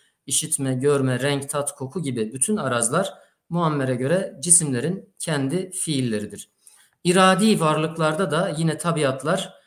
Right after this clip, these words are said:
e, onların fiillerinin sınırlarını tayin etmesi, belirlemesi bağlamında etkili olmaktadır.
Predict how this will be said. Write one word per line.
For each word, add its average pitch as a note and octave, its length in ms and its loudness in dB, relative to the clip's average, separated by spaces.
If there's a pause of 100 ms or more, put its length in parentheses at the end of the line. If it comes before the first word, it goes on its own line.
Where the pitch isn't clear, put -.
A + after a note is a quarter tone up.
(260)
e, C3 40 -16
onların D#3+ 600 2
fiillerinin C#3+ 640 0
sınırlarını D3+ 840 2
tayin C#3+ 320 2
etmesi, B2+ 400 -2
belirlemesi C3+ 580 0
bağlamında D3 720 0 (320)
etkili E3+ 680 -2
olmaktadır. C3+ 800 -4